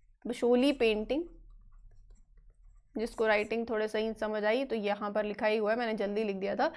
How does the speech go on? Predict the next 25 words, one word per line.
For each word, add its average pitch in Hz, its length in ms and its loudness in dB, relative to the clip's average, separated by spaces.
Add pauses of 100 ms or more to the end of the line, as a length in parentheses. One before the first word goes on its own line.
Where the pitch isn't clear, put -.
(340)
बशोली 302 400 8
पेंटिंग 294 480 6
है, 277 200 2 (320)
it 240 100 2
is 294 120 4 (140)
popular 311 460 8 (140)
for 262 140 10
its 285 260 4
miniature 269 880 8
art 220 280 10
style। - 440 0
आप 220 100 8
देख 240 240 4
सकते 277 240 4
हो 277 60 6
यहाँ 247 260 6
पर 254 160 6
इन, 226 360 2
मतलब 220 500 2
कैसे 233 280 6
कलर्स 233 460 8
यूज़ 233 240 2
करे 220 260 6
हुए 226 260 2
हैं 214 400 0